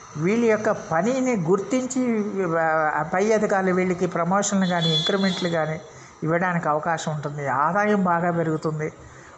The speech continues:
ఉద్యోగ ప్రాంతాల్లో వీళ్ళకి బ్రహ్మాండంగా యోగిస్తుందన్న విషయాన్ని గమనించాల్సిన అవసరం ఉంటుంది. అలాగే, ఆ, వీళ్ళ యొక్క, ఆ, ఆ, కుటుంబ వాతావరణం కూడా వీళ్ళకి చాలా వరకు సహకరిస్తుంది, అనుకూల-, అను-, అనుకూలంగా ఉంటుందన్న విషయాన్ని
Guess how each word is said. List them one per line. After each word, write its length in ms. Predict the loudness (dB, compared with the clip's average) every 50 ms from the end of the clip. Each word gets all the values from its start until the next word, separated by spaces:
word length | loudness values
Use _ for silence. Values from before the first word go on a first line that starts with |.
| -8
ఉద్యోగ 340 | -6 -4 0 2 4 4 4
ప్రాంతాల్లో 540 | 2 2 2 0 0 0 0 0 0 0 2
వీళ్ళకి 260 | 0 0 0 -2 -4
బ్రహ్మాండంగా 840 | -4 -4 -4 -2 0 0 2 2 2 2 2 2 2 2 2 0 0 -2
యోగిస్తుందన్న 760 | -2 0 0 2 2 2 0 0 -2 -2 -2 -2 -2 -4 -4
విషయాన్ని 540 | -6 -6 -8 -6 -4 -4 -4 -4 -6 -8 -12 -12 -14 -16 -18 -18 -18 -18 -16 -12 -6 -2 0
గమనించాల్సిన 640 | 0 2 2 2 2 2 2 2 2 0 0 0 0
అవసరం 320 | 0 0 0 0 0 0
ఉంటుంది. 440 | 0 0 0 -2 0 0 -2 -2 -4 -8 -12 -16 -16 -16 -6 -4
అలాగే, 680 | 0 2 2 2 2 4 4 4 4 4 4 2 0 -2 -6 -8 -14 -14 -14 -14 -14 -14 -16 -12 -6 -2
ఆ, 300 | 0 2 2 2 2 2
వీళ్ళ 200 | 2 2 2 2
యొక్క, 180 | 2 2 2 2
ఆ, 400 | 2 2 2 2 2 2 2 0 2 2
ఆ, 400 | 0 2 0 0 0 0 -2 -2 -4 -8 -12 -16 -18 -18 -20 -20 -20 -20 -20 -20 -20 -20 -20 -20 -18 -18 -18 -18 -16 -8 -6
కుటుంబ 340 | -4 -2 -2 -2 0 2 2
వాతావరణం 640 | 2 4 2 2 0 0 0 0 0 0 0 0
కూడా 180 | -2 -2 -2 0
వీళ్ళకి 380 | 0 0 0 -2 -2 -4 -2 -2
చాలా 220 | -2 0 0 0
వరకు 240 | 0 0 -2 -2 -6
సహకరిస్తుంది, 760 | -4 -2 0 0 0 0 -2 -2 -2 -4 -4 -4 -4 -2 -2
అనుకూల-, 420 | -2 -2 -2 -2 -2 0 0 0
అను-, 240 | 0 0 -2 -2 -2
అనుకూలంగా 680 | -2 -2 0 -2 -2 -2 0 0 0 0 0 0 0
ఉంటుందన్న 500 | 0 -2 -4 -6 -8 -8 -8 -8 -8 -8
విషయాన్ని 520 | -10 -10 -10 -6 -6 -4 -4 -4 -6 -10